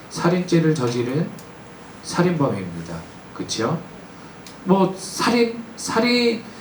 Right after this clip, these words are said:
지금으로 말하면 살인 교사지요. 그쵸? 정확한 죄명을 정하자면 살인 교사죄입니다. 살인죄보다 더 나쁜 거예요. 그런데 이런 사람이 하나님의 마음에 합한 자라니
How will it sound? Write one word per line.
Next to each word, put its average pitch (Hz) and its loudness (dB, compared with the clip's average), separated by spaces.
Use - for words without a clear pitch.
지금으로 247 6
말하면 190 4
살인 277 4
교사지요. 151 6
그쵸? 117 2
정확한 143 4
죄명을 160 6
정하자면 143 2
살인 165 4
교사죄입니다. 113 2
살인죄보다 170 4
더 - -2
나쁜 143 0
거예요. 90 -4
그런데 120 0
이런 143 6
사람이 139 2
하나님의 143 2
마음에 113 2
합한 139 -2
자라니 98 -4